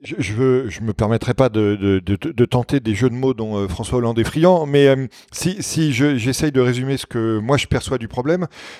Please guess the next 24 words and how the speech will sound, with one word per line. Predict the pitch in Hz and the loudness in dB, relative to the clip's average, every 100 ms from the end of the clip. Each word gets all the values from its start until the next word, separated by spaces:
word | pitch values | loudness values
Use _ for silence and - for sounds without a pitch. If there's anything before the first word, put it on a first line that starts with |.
| - | -10
c'est | 135 | -2
que | 120 | 0
vous, | 170 | 0
vous | 147 131 | 2 0
aviez | 123 127 | 2 0
fait | - 143 113 95 | 2 0 -2 2
de | 131 | 4
la | 131 | 4
présidence | - 123 117 120 - | 2 -2 -2 -4 -2
normale | 123 131 123 | -2 2 0
un | 107 | 0
signal | - 113 117 104 | -6 -6 -4 -4
fort, | - 160 175 185 185 - - _ _ | -2 4 4 4 2 -6 -20 _ _
et | 117 | -2
qu'en | 120 | 0
fait, | - - _ 113 | 2 0 _ 0
derrière, | 131 120 139 170 180 | 2 4 4 4 4
elle | 139 120 | 2 2
a | |
été | 120 110 131 120 | 0 -2 -4 -4
réduite | 101 127 113 147 170 - | -2 -2 -2 -6 -6 -6
aux | 123 | -6
signaux | - 139 131 120 | -6 -6 -2 -2
faibles | - 160 170 160 | 2 2 2 -2